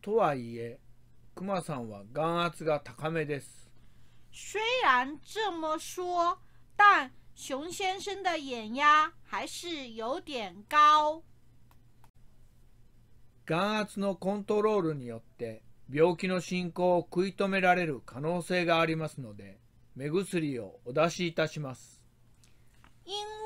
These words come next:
Speaker 2: 为控制好眼压，就有可能阻止病情的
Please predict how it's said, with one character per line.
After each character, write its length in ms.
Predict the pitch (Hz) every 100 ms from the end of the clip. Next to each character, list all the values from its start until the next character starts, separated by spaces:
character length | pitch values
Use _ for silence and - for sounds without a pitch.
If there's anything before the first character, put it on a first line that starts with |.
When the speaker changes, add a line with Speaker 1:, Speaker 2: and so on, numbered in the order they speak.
| 453 415
Speaker 2:
为 180 | 262 240 - - -
控 420 | - 494 427 359
制 320 | - 403 339 269
好 500 | - 240 196 165 - -
眼 440 | 247 240 208 208
压， 340 | 294 311 311 320 _ - - - -
就 300 | 392 440 330
有 340 | 254 240 277 370
可 360 | - 277 214 196
能 420 | 202 202 233 294 - - - -
阻 420 | - 262 269 415 453
止 500 | - 247 180 165 - - _ -
病 320 | 427 381 262
情 400 | - 240 233 277
的 300 | 285 196